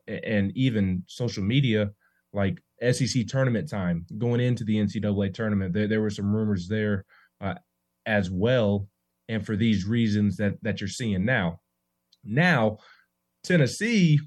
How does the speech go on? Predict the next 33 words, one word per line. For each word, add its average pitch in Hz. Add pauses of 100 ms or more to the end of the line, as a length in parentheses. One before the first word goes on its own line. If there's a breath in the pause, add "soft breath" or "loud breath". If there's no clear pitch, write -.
(600)
did 147
feel 135
like 117
they 120
were 110
in 104
a 92
better 101
place 117
with 165
Chase 107
Burns, 107
and, 95
and 101
they 113
were 110
more 104
optimistic 104
once 107
the 95
season 104
ended 113
last 98
week, 123 (640 soft breath)
uh, 95
that 95
maybe 107
with 95
the 95
way 123
things 98
ended, 98 (520)
that 101